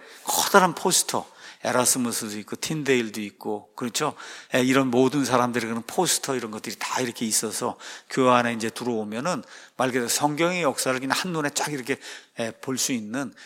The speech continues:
그와 같은 일이 제 생각에는 아마 이월 말쯤 되면 다 완성이 되지 않겠는가. 얼마나 멋있는 일인지 알 수가 없습니다. 자,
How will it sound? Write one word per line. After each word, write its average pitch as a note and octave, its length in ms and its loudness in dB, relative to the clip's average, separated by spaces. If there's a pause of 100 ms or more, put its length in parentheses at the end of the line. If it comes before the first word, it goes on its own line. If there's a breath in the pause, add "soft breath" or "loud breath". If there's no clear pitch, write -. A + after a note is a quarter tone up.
(100)
그와 B2 220 -2
같은 B2 300 0
일이 A2+ 380 -4 (240 loud breath)
제 F3+ 240 12
생각에는 E3 480 8
아마 B2 200 4
이월 C#3 420 2
말쯤 A#2 400 -2
되면 A2 300 -6
다 G2+ 160 0 (280 loud breath)
완성이 A2 380 0
되지 G#2+ 240 -4
않겠는가. G2 920 -4 (400 loud breath)
얼마나 F#3 420 12
멋있는 D#3+ 380 10
일인지 C#3+ 320 4
알 B2 140 6
수가 C3 200 0
없습니다. G2+ 840 0 (340 loud breath)
자, B2+ 400 10